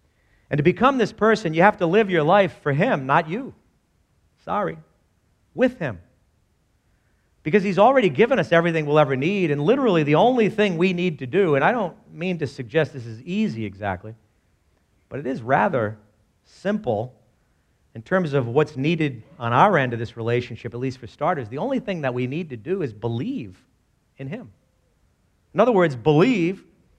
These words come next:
that He actually is the Son of God, that He died and rose again, so that you and I could live in the life that He intended and hoped for here and eternally without death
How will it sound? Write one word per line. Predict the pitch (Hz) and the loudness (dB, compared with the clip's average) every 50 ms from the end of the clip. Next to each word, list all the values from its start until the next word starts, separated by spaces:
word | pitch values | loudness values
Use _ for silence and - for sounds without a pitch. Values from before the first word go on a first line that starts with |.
| _ _ _ - | _ _ _ 0
that | 151 156 | 2 2
He | 147 202 220 202 | 4 2 2 2
actually | 202 170 190 202 202 - - - 180 170 156 165 165 | 2 2 2 2 2 -2 -4 -4 0 0 0 0 2
is | 196 214 226 196 | 2 0 0 0
the | 214 185 | -6 -10
Son | - - 156 135 | -6 -4 -4 -4
of | 120 98 | -4 -6
God, | 104 104 101 113 151 180 170 _ _ _ _ _ _ _ _ _ _ _ _ _ - | -6 -4 -4 -4 -4 -6 -8 _ _ _ _ _ _ _ _ _ _ _ _ _ -6
that | 131 131 | -4 -2
He | 135 127 | -2 -2
died | 104 143 147 156 175 190 208 196 | 2 4 6 6 6 6 4 2
and | 175 139 120 | 0 -2 -4
rose | 120 131 165 185 175 | -2 0 0 0 -2
again, | 196 165 120 101 98 104 135 170 175 _ _ _ _ _ _ _ _ _ _ _ _ _ _ _ _ _ | -4 -6 -6 -6 -6 -6 -8 -10 -14 _ _ _ _ _ _ _ _ _ _ _ _ _ _ _ _ _
so | - - 151 | -6 -2 0
that | 147 123 117 | 0 0 0
you | 120 127 175 214 220 | 0 0 2 2 4
and | 208 | 4
I | 175 160 165 175 | 6 6 4 4
could | 170 - 135 120 | 2 0 -4 -2
live | 135 180 190 196 | 0 0 0 0
in | 202 190 | -2 -4
the | 180 165 | -2 0
life | 139 139 151 151 151 147 - - _ _ _ 175 | 2 2 4 2 2 0 -6 -12 _ _ _ -12
that | 135 127 120 | -8 -8 -6
He | 127 151 156 | -4 -4 -4
intended | 156 151 - 180 233 220 - - - _ _ _ _ _ _ _ _ _ _ _ _ _ _ _ | -6 -6 -8 -10 -12 -12 -14 -18 -20 _ _ _ _ _ _ _ _ _ _ _ _ _ _ _
and | - 113 | -12 -4
hoped | 120 151 202 214 214 - - _ | 0 2 2 2 0 -6 -20 _
for | 127 117 110 104 101 101 _ _ _ _ _ _ _ _ _ | -16 -14 -14 -14 -16 -18 _ _ _ _ _ _ _ _ _
here | _ - 160 170 180 196 214 214 - - _ _ _ _ _ _ _ _ _ _ _ _ - | _ 0 2 4 4 2 0 -2 -8 -16 _ _ _ _ _ _ _ _ _ _ _ _ -4
and | 170 196 220 220 190 | -2 -2 0 0 -2
eternally | 208 - - - 185 220 226 185 123 107 107 | -4 -8 -8 -8 -6 -6 -4 -4 -4 -4 -4
without | 110 117 113 131 131 147 160 127 113 | -6 -4 -2 -2 0 0 -2 -4 -6
death | - 220 208 113 | -8 -8 -8 -10